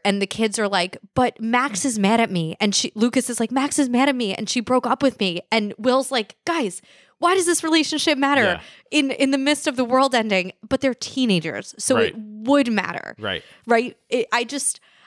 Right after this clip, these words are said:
Speaker 1: I like that. I like that lived in feel. I like that it's not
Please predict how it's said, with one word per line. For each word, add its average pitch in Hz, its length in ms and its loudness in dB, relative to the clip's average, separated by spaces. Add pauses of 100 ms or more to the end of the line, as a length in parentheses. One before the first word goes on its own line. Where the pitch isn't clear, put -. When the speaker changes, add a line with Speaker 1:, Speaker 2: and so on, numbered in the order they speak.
(180)
Speaker 1:
I 233 80 0
like 214 380 -2
that. 151 260 0
I 208 60 -4
like 208 260 -2
that 226 180 0
lived 202 320 -2
in 190 140 -2
feel. 170 340 -2
I 180 140 0
like 190 240 -2
that 202 120 -2
it's 180 200 -6
not 196 260 -6